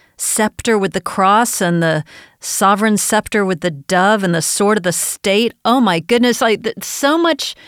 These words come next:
ritual. Did, what, what does that all mean? Do you have any idea about all that stuff, the accessories?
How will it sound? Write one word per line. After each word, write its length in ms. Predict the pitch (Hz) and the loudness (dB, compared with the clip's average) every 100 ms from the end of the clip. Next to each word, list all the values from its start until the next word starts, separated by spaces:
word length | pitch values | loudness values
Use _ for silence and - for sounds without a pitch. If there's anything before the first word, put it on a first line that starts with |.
| - - - | -20 -12 -4
ritual. 880 | 202 320 - - 233 185 160 185 156 | 0 2 0 0 2 2 2 -2 -4
Did, 420 | 160 240 190 170 - 196 | -4 -4 -4 -10 -10 -8
what, 440 | 202 214 294 - - 214 | -4 0 0 0 -6 -8
what 240 | 185 247 | 0 2
does 140 | 359 339 | 2 2
that 120 | 269 | 4
all 140 | 247 | 4
mean? 420 | 233 302 294 175 | 4 4 2 2
Do 80 | 170 | 0
you 60 | 202 | 0
have 160 | 220 | 0
any 180 | 214 240 | 0 2
idea 360 | 240 196 202 233 | 2 2 0 0
about 180 | 262 262 | 0 0
all 120 | 269 | 0
that 180 | 277 - | -2 -4
stuff, 320 | - 294 - | -2 -2 0
the 100 | 208 | -2
accessories? 840 | - 214 220 277 285 320 330 - | -2 -2 -2 -2 -2 -2 -4 -10